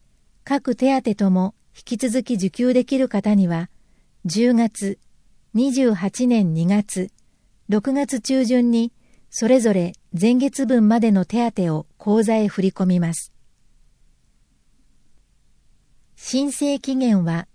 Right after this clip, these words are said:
十二月一日。子育て世帯、臨時特例給付金のお知らせ。問い合わせは、子育て支援課、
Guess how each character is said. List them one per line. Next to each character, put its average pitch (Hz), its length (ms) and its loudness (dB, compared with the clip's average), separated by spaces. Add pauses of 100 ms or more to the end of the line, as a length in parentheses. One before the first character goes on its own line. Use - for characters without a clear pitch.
(120)
十 240 280 0
二 262 120 -2
月 247 240 -2 (160)
一 208 160 -2
日。 170 380 -8 (960)
子 233 140 -6
育 285 300 -2
て 269 120 -4
世 254 260 -4
帯、 175 260 -4 (400)
臨 254 280 0
時 269 120 -4
特 262 300 -2
例 262 220 0
給 254 260 -2
付 - 160 -10
金 226 240 -2
の 214 140 0
お 185 80 0
知 - 160 -8
ら 185 120 -2
せ。 165 280 -8 (1300)
問 247 240 0
い 254 60 0
合 240 60 -2
わ 233 100 -2
せ 220 180 -4
は、 196 220 -2 (480)
子 240 120 -2
育 277 320 0
て 269 120 -2
支 240 240 -4
援 220 200 0
課、 196 260 -4